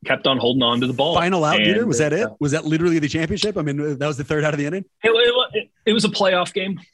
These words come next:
Speaker 1: <laughs> It was a playoff game.
Speaker 2: I mean, shit, at
Speaker 1: Uh,
Speaker 2: least you had
Speaker 1: I
Speaker 2: the
Speaker 1: was,
Speaker 2: balls to do
Speaker 1: I
Speaker 2: it, man.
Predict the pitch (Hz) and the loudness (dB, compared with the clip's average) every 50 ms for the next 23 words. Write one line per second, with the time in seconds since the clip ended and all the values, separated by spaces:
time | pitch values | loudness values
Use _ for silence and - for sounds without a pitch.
0 | _ _ _ _ _ _ _ _ _ _ _ _ _ _ - - - - - 339 | _ _ _ _ _ _ _ _ _ _ _ _ _ _ -10 -8 -8 -2 -2 -2
1 | - - 392 254 - - 330 311 - - - - - - - - - 269 247 208 | 0 2 0 0 0 0 -2 -2 -2 -2 -8 -10 -4 -4 -6 -4 -2 -4 -4 -2
2 | 180 196 - - 156 156 143 143 - - - 147 135 131 339 320 330 311 233 - | -2 -6 -4 0 0 2 2 0 0 -2 -6 -6 -4 -2 -2 -2 0 0 -2 -2
3 | - 330 208 - - 175 175 170 170 165 - 311 311 220 - - 202 165 180 208 | -2 -4 -4 0 0 2 4 4 4 2 2 2 2 2 4 4 4 2 2 2
4 | 220 190 - - 143 190 190 202 - 240 - - - - - - - | 0 -2 -2 -4 0 2 2 2 2 0 -2 -4 -10 -14 -14 -14 -14